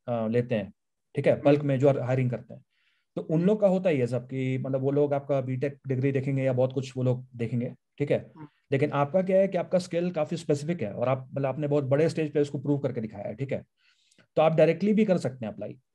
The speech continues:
Speaker 1: बिल्कुल बढ़िया से अपना प्रोफाइल बना करके, अगर हो सके तो, अ, किसी प्रोफेशनल एजेंसी से भी अगर आपको बनवाना पड़े, मतलब एक दो हज़ार खर्च भी हो उसमें तो करके करवाइए उसमें,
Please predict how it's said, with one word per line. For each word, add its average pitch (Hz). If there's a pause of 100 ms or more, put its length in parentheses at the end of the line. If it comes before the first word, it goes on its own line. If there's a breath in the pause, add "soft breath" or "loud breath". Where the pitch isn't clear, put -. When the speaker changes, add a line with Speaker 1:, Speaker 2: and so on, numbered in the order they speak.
(100)
Speaker 1:
बिल्कुल 139
बढ़िया 147
से 175
अपना 165
प्रोफाइल 147
बना 147
करके, 143
अगर 135
हो 139
सके 151
तो, 147 (460 loud breath)
अ, 123
किसी 127
प्रोफेशनल 143
एजेंसी 143
से 160
भी 147
अगर 151
आपको 147
बनवाना 143
पड़े, 139
मतलब 127
एक 131
दो 143
हज़ार 143
खर्च 131
भी 139
हो 143
उसमें 139
तो 143
करके 135
करवाइए 123
उसमें, 147